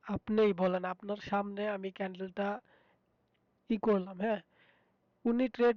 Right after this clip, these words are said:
নিচ্ছে এইখানে। তো আমরা ওয়ান মিনিট টাইম ফ্রেমে চলে যাই। তো আমাদের ট্রেডটা রানিং আছে, চলতে থাকুক। উনি ট্রেড নিচ্ছে হচ্ছে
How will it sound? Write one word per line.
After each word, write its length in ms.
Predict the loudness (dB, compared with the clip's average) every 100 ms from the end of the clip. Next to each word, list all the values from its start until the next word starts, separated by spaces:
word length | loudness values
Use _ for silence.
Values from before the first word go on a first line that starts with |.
| 2
নিচ্ছে 280 | -2 4 4 4 2 0
এইখানে। 360 | 2 0 0 -2 -6 _ _ _ _ _ _ _ _ _ _
তো 60 | 0 0
আমরা 160 | 2 4
ওয়ান 120 | 4 2
মিনিট 180 | -4 -6 -2
টাইম 140 | -2 0
ফ্রেমে 200 | -2 -4 -2
চলে 160 | -2 -2
যাই। 120 | -6 -8 _ _ _ _ _ _ _ -20 _ -20 _ _ _ _ _ _ _ _
তো 40 | -12 -4
আমাদের 220 | -2 -2 0
ট্রেডটা 260 | -2 0 0
রানিং 240 | 0 -2 -8
আছে, 160 | -6 -2 0 0
চলতে 180 | -2 -2
থাকুক। 260 | -4 -6 -8 -12 -20 _ _ _ _ _ _ _ _ _ _ _ _ -20 -20 -20 _ _ _ _ -4
উনি 140 | 0 0 2
ট্রেড 200 | 2 2 2
নিচ্ছে 240 | 0 2 2
হচ্ছে 260 | 0 0